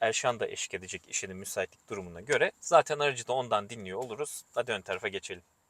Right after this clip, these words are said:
Evet, Clio'nun ön tarafındayız. Aslında iç tasarımında çok büyük farklılıklar yok. Yani bu ön konsol tamamıyla aynı. Büyük değişiklikler yok. Ancak kullanılan donanım, teknoloji ve parça kalitesi konusunda ufak değişiklikler var.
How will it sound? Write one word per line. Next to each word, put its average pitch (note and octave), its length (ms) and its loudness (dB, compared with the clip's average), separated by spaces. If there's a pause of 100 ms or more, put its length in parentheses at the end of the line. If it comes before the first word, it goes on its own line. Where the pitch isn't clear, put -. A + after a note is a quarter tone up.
(140)
Evet, G3 340 12
Clio'nun E3+ 540 6
ön E3+ 160 8
tarafındayız. A#2 880 8
Aslında F#3+ 420 10
iç - 160 0
tasarımında C3 640 6
çok - 320 0
büyük A#2 160 0
farklılıklar F3+ 680 10
yok. G#2+ 280 2
Yani A2+ 300 6
bu B2+ 200 8 (180)
ön D3+ 180 8
konsol D#3+ 480 4 (120)
tamamıyla A2 540 6
aynı. A#2+ 440 6 (180)
Büyük C3+ 260 0
değişiklikler A2+ 640 8
yok. C3+ 400 6
Ancak F3+ 400 8 (200)
kullanılan D3+ 640 8
donanım, B2+ 360 8 (220)
teknoloji B2+ 760 0
ve D#3+ 200 10
parça - 400 8
kalitesi - 440 0
konusunda D#3 720 10
ufak G3 360 6
değişiklikler C3+ 600 10
var. E2+ 260 6